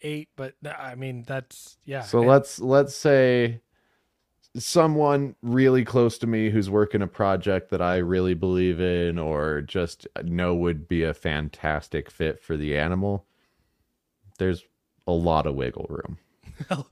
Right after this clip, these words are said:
Speaker 1: you said a lot. I was thinking
Speaker 2: Well, I'm, I'm just trying to put a, a random scenario out there.
Speaker 1: No, and
Speaker 2: That's,
Speaker 1: I, and I
Speaker 2: that's
Speaker 1: get
Speaker 2: very,
Speaker 1: that.
Speaker 2: very
Speaker 1: And, and I
Speaker 2: hypothetical
Speaker 1: get that,
Speaker 2: that
Speaker 1: 'cause, 'cause
Speaker 2: purple's
Speaker 1: let's say,
Speaker 2: going nowhere.
Speaker 1: let's say her value is seventy-five or a ten thousand, right?
Speaker 2: Yeah.
Speaker 1: Um,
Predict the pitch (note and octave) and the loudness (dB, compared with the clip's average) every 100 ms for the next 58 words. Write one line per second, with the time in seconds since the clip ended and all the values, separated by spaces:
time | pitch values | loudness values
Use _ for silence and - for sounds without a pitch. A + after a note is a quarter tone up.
0 | - - - C3 - G#3+ C#3+ B2+ D3 D#3 | -20 -14 -12 -12 -8 -8 -6 -6 -6 -6
1 | C#3+ - _ - - G3+ F3+ D#3+ F#3 E3+ | -8 -16 _ -20 -12 -8 -8 -8 -10 -8
2 | D#3 B2 D3+ D3 B2+ D#3 C#3+ D3+ C#3+ C#3+ | -4 6 8 10 8 6 4 4 4 2
3 | - - C3+ A#2+ A2+ - A#2 G2+ - - | 0 2 4 4 4 4 4 4 2 0
4 | F2+ E2+ D#2+ D2 E2 F#2 F#2+ F2 E2+ D#2+ | 4 4 4 0 0 2 2 2 2 0
5 | D#2 D#2+ E2+ C#2+ C#2 C2 C#2 C2 C2 C2+ | -2 -4 -4 -2 -2 -4 -4 -4 -4 -4
6 | A3+ A3+ G#3+ G3+ A3+ A#3 G#3+ A2 A2 F#2+ | -4 -2 2 6 6 4 4 6 6 0
7 | F2 C#3 A#2 G#2+ G2+ F#2 F2 D2 F2+ E2+ | 2 6 8 8 6 4 2 2 2 2
8 | D#2+ D#2 D#2 - F2 D#2 F2 D#2 D#2 D2+ | 2 -2 -2 -2 0 0 -2 0 2 0
9 | G3 G#3 G3+ A3+ F2 D#2 D2+ - E2 C#2+ | -2 -10 -10 -2 -2 0 -4 -2 -2 -2
10 | C#2+ C#2 B1+ B1 B1+ A3 - A#3 G#3 F3 | -2 -4 -4 -4 -6 -10 -8 -8 -8 -8
11 | D3+ C#3 C#3+ C3 - C#3+ C#3 - B2 A#2 | -8 -8 -8 -10 -10 -10 -12 -10 -10 -10
12 | A#2 A#2 A#2+ A#2+ - C3+ B2 A#2 G#2+ G2+ | -10 -12 -12 -12 -14 -14 -12 -12 -14 -18
13 | G#2 A#2 A#2+ - D#3 C#3 B2+ B2 | -16 -16 -14 -6 -4 -2 -6 -12